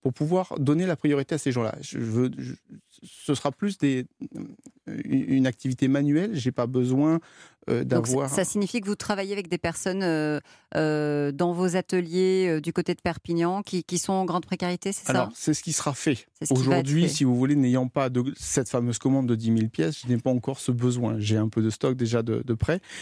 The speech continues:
Speaker 1: Mais l'idée, ce sera vraiment de donner la priorité, euh, à des personnes qui ont envie de travailler et, euh, dans, dans, dans une précarité assez, assez, assez importante.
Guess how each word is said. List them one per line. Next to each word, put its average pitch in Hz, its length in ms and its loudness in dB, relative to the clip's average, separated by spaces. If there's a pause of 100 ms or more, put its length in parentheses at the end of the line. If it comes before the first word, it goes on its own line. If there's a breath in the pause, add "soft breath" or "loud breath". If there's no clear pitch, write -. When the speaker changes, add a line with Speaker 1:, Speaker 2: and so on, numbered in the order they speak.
(140 loud breath)
Speaker 1:
Mais 143 100 6
l'idée, 165 240 0
ce 175 140 -4
sera 135 160 0
vraiment 151 240 0
de 131 40 -2
donner 147 200 2
la 147 80 0
priorité, 135 720 0 (100)
euh, 110 560 0
à 120 140 -2
des 113 100 0
personnes 120 320 0
qui - 180 -4
ont 120 120 4
envie 127 140 0
de - 20 -8
travailler 131 880 2
et, 139 40 2
euh, - 840 -6
dans, 120 400 -4 (960)
dans, 143 200 2
dans 135 140 0
une 139 160 2
précarité 117 500 -4
assez, 127 240 -2
assez, 123 520 -2
assez 127 320 -4
importante. 127 500 -4